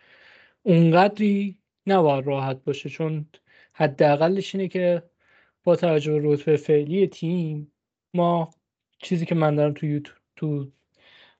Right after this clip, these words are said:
اه، فوتموب می‌بینم، احتمالاً یکی از بین ما و بایرن باید به سراغ حریفی بره که خب اونقدری حریف راحتی حساب نمیشه برای حالا، اه،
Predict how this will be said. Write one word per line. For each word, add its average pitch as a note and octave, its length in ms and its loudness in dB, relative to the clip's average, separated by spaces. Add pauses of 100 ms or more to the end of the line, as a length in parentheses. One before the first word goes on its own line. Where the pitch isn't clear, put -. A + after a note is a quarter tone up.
اه، C#3 460 0
فوتموب D3+ 640 -2
می‌بینم، E3+ 680 0 (540)
احتمالاً E3+ 720 0
یکی F3 340 0
از C#3+ 240 0
بین D3+ 480 0 (120)
ما D#3+ 220 2 (120)
و - 20 2
بایرن D3+ 640 0
باید E3 240 -2
به F#3+ 100 -4
سراغ F#3 340 -2
حریفی G3 480 0
بره G3+ 260 0
که G3 180 -2
خب E3+ 280 -2
اونقدری F3 960 -2 (1080)
حریف E3+ 360 0
راحتی D#3+ 640 2
حساب F3 400 0
نمیشه D3+ 460 -6 (200)
برای D3+ 380 -8 (360)
حالا، D#3+ 200 -8 (760)
اه، D3 480 -2